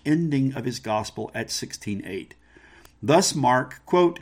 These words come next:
"leaves off the ending precisely to draw the reader into the story," end quote, page thirty-eight. The conversation continues in the second chapter, titled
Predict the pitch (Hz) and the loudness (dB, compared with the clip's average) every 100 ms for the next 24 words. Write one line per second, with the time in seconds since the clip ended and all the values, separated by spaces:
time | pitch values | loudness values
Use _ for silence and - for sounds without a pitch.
0 | - - _ 139 214 277 254 226 220 220 | -16 -20 _ 2 4 6 4 0 0 -2
1 | 202 131 131 127 131 131 - 139 - 202 | -2 0 2 2 0 0 -4 -4 0 2
2 | 214 - 139 120 - 110 120 131 147 156 | 2 0 -2 -2 -4 -4 0 2 2 0
3 | 131 113 107 107 - - 190 220 196 - | -2 -2 -2 -4 -6 2 4 4 0 -2
4 | 113 110 - 117 - - 104 104 - - | 0 -2 -4 -6 -6 -6 -6 -6 -10 -14
5 | - 117 107 - 101 - - 92 - - | -10 -8 -8 -6 -8 -8 -12 -12 -12 -10
6 | 98 87 90 80 - - - _ _ _ | -10 -10 -12 -14 -20 -20 -20 _ _ _
7 | - - - - 147 208 226 262 262 226 | -20 -20 -20 -6 -2 2 4 4 2 4
8 | 220 - 190 170 160 143 151 131 117 123 | 4 2 -4 -4 -6 -2 0 0 0 -2
9 | 120 120 131 - 240 220 - - 98 90 | -4 -6 -2 0 0 -2 -6 -6 -6 -6
10 | - 104 - - 127 127 127 | -8 -12 -4 0 2 2 -2